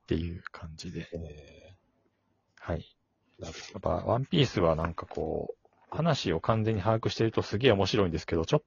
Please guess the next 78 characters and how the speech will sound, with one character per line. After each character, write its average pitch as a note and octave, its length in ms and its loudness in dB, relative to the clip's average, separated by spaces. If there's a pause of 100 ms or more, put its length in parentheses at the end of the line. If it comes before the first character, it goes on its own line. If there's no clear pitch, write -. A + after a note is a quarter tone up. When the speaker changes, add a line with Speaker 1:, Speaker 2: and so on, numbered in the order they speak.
Speaker 1:
と D#2+ 320 6
こ D#2 260 4
う、 C#2 40 4
離 G2 240 6
れ F2 100 4
て D#2+ 380 4
分 F2 160 6
か G#2 80 8
ん G2+ 80 4
な G#2+ 80 8
く - 100 -2
な E2 100 0
る E2 100 -4
と A#2 260 8
し - 140 -2
ん F#2+ 120 -2
ど G2 160 4
い D#2+ 160 -4
く - 160 -10
な D#2+ 120 2
る D#2+ 80 -2
ん - 40 -8
で G2+ 60 0
し - 120 -6
ょ F2 80 -4
う F2+ 60 2
ね。 E2+ 80 -2 (220)
Speaker 2:
う E2+ 40 -2
ん。 E2 380 -4
ま F#2 80 -2
あ、 - 40 -2
ハ - 220 2
ン C3 60 4
タ C#3 80 10
ー D3 40 12
ハ D3+ 40 10
ン D3+ 60 2
タ C#3 80 4
ー - 20 -2
に E2+ 80 -4
比 F2 80 2
べ D#2+ 120 2
て E2 80 -6
マ D#2+ 140 -10
シ - 120 -10
な F#2+ 80 0
ん F2 40 -2
だ - 80 -10
ろ - 80 -14
う - 20 -14
け - 100 -8
ど - 100 -18
さ。 - 140 -18 (260)
Speaker 1:
<laughs> A#2+ 460 4 (960)
う - 60 2
ん。 F2+ 460 -2
Speaker 2:
若 F2+ 300 4
菜 C#3+ 140 4
さ B2+ 140 0
ん B2+ 40 2
に C3 80 0
関 B2+ 200 2
し - 60 -10
て - 100 -4
言 - 80 -4
う - 20 -18
と、 - 140 -20
ず-、 F#2 220 -2
似 F#2 160 2
た G2+ 80 4
よ B2 80 6
う - 20 0
な D#2+ 80 -2
も D#2+ 120 0
ん F2 60 0
だ E2+ 80 -4
ろ - 100 -14
う - 20 -20